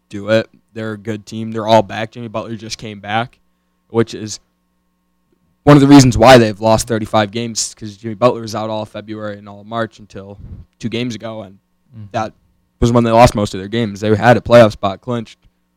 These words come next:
Speaker 1: for a while, and then all of a sudden they lost a bunch of games, and then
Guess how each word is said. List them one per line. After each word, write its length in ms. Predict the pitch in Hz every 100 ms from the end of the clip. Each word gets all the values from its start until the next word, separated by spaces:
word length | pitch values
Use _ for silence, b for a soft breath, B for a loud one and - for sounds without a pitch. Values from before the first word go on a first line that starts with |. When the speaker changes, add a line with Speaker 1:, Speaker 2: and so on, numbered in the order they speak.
| _ _ _ _
Speaker 1:
for 100 | -
a 80 | 107
while, 520 | 101 113 120 98 104
and 160 | 92 120
then 100 | 123
all 100 | 120
of 40 | 113
a 40 |
sudden 200 | 127 117
they 80 | 107
lost 260 | 110 113
a 40 | 110
bunch 200 | 110 107
of 60 |
games, 380 | 107 117 104 101
and 120 | 107
then 320 | 107 104 98